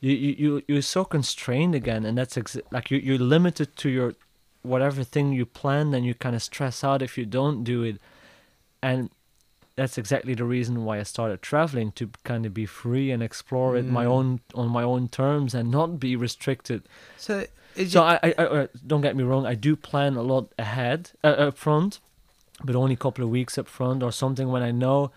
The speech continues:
Speaker 1: there, there's some s-, major stuff that I wanna do, then I just plan it really roughly and I do a bit of research and I all save it in a folder and have some bookmarks and stuff. But I kinda just gather the information and then later on I'll finalize a plan what to do.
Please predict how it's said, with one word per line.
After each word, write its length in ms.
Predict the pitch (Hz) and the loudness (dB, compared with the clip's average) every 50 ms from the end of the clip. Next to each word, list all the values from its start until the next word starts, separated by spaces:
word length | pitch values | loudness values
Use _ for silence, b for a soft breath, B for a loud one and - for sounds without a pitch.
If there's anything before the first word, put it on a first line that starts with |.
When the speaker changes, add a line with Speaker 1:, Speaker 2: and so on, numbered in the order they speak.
| b b b b b b b | b b b b b b b
Speaker 1:
there, 200 | - 139 135 135 | -2 -2 0 0
there's 180 | 127 139 127 - | 0 -2 -2 -2
some 200 | - 135 127 127 | -2 -2 -2 -2
s-, 220 | 120 - - - | -2 -6 -8 -4
major 360 | 135 135 135 147 151 120 131 | -2 0 2 2 2 0 -2
stuff 280 | 120 - - 147 135 117 | -6 -4 -2 -2 -2 -2
that 100 | 117 120 | -2 -2
I 60 | 113 | -2
wanna 320 | 110 104 113 127 139 135 117 | -2 0 0 0 0 0 -2
do, 340 | 107 98 113 113 120 135 147 | -4 -4 -4 -2 -2 -2 -2
then 160 | 120 120 117 | -2 -2 -4
I 80 | 113 | -4
just 300 | 107 - - 113 - _ - | -4 -6 -10 -12 -12 _ -10
plan 160 | - 131 120 | -6 -4 -4
it 100 | 120 - | -4 -4
really 180 | - 120 113 110 | -4 -4 -4 -4
roughly 560 | 107 101 117 127 135 135 - - 143 139 135 | -2 0 0 0 0 -2 -6 -6 -4 -2 -2
and 100 | 131 123 | -2 -2
I 60 | 117 | -2
do 140 | 110 107 120 | -4 -4 -4
a 40 | 117 | -4
bit 120 | 107 - | -2 -2
of 100 | 117 113 | -2 -2
research 500 | 110 127 135 139 - - - 143 139 139 - | 0 0 -2 -2 -4 -2 -2 -2 0 -2 -4
and 80 | 123 117 | -4 -2
I 20 | |
all 220 | 113 117 120 127 120 | 0 0 0 0 -2
save 380 | - - - 123 110 117 113 113 | -4 -6 -6 -6 -6 -6 -6 -6
it 40 | |
in 140 | 117 117 113 | -4 -4 -4
a 60 | 110 | -6
folder 480 | 104 - - - 123 123 123 120 120 117 | -8 -8 -4 -2 0 0 0 0 -2 -4
and 180 | 113 110 107 110 | -6 -6 -6 -8
have 120 | 107 104 | -10 -10
some 240 | - - 113 101 - _ - | -10 -10 -10 -10 -12 _ -12
bookmarks 640 | 120 107 123 127 - - 127 123 127 127 - - 135 | -8 -6 -6 -6 -6 -4 -4 -4 -4 -6 -8 -8 -10
and 80 | 123 | -10
stuff. 400 | - - - 147 160 170 - - _ _ | -8 -6 -4 -4 -4 -4 -8 -16 _ _
But 180 | - 98 117 120 | -10 -6 -4 -4
I 60 | 117 | -4
kinda 300 | 113 - - 123 117 113 | -4 -4 -4 -4 -4 -4
just 260 | - 131 120 104 107 | -4 -6 -8 -8 -6
gather 240 | - 120 120 120 120 | -4 -2 0 0 0
the 120 | 110 117 113 | -2 -2 -4
information 720 | 110 110 - - 113 107 107 110 110 117 120 117 - - 113 | -4 -6 -6 -8 -8 -6 -4 -2 -2 -2 -2 -4 -4 -6 -6
and 160 | 110 107 107 | -4 -4 -4
then 160 | 104 104 104 | -4 -4 -4
later 320 | 107 107 113 113 104 113 | -4 -4 -4 -4 -4 -4
on 140 | 113 110 110 | -6 -6 -4
I'll 160 | 107 101 95 | -4 -6 -6
finalize 640 | - - - 117 113 117 113 107 104 107 107 107 104 98 | -8 -10 -8 -6 -4 -4 -4 -4 -6 -6 -6 -6 -8 -8
a 40 | 110 | -12
plan 480 | - - - 123 117 113 110 107 110 120 | -14 -12 -10 -8 -6 -6 -6 -6 -8 -10
what 200 | - 110 113 107 - | -12 -12 -12 -12 -14
to 140 | - - | -16 -14
do. 260 | 98 110 110 110 101 | -10 -8 -8 -8 -8